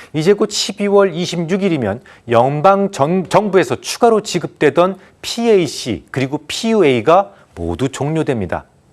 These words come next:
이, 이런 실업수당에 의존해서 연명하는 사람들이요, 미국의 전체 실업자 중에서 삼분의 이나 됩니다. 결국 피에이씨나 피유에이가 중단된다면 적어도 천삼백만 명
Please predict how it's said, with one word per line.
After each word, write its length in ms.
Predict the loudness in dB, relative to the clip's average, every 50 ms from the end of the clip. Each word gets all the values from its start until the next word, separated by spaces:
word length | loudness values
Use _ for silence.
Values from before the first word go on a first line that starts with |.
| _ _ _ -20 -16 -8
이, 280 | -4 -2 0 0 0 -2 0
이런 300 | 2 4 4 6 4 4
실업수당에 880 | 0 0 0 0 0 0 -2 0 2 4 4 4 4 2 2 0 0
의존해서 560 | 0 0 0 0 0 0 0 0 -2 -2 0
연명하는 460 | 0 0 0 0 -2 -2 -2 -2 -2 -2
사람들이요, 560 | -4 -2 -4 -4 -6 -8 -8 -6 -4 -4 -4
미국의 500 | -4 -4 -4 -2 -2 -2 0 0 -2 -2
전체 460 | -2 -4 -4 -4 -4 -4 -4 -4 -4
실업자 400 | -2 -2 -4 -4 -2 -2 -4 -2
중에서 500 | -2 -2 -4 -4 -2 2 2 2 0 0 -6 -20 -20 -20 -20 -16
삼분의 640 | -14 -10 -6 -4 -2 -2 -2 -2 -2 0 0 0 -2
이나 340 | -2 -4 -2 0 2 2 0
됩니다. 460 | 0 -2 -6 -6 -4 -4 -4 -4 -6 -14 -20 -20 -18 _
결국 360 | 0 0 0 0 0 -4 -6 -6
피에이씨나 800 | -6 -2 0 2 2 0 -2 -4 -6 -6 -2 0 0 0 0 -2
피유에이가 560 | -6 -10 -4 -2 2 2 4 2 2 0 0 -2
중단된다면 880 | -2 -6 -4 0 0 0 0 0 -2 0 0 0 0 0 0 0 -2 -8 _ _ -20 -20 _ _
적어도 440 | -2 2 2 2 2 2 0 -2 -2 -4
천삼백만 1400 | -4 -4 -2 -2 0 2 0 0 0 2 0 0 0 2 0 0 0 -2 -4 -6 -6 -6 -2 0 0 0 0 2
명 280 | 2 2 2 0 -4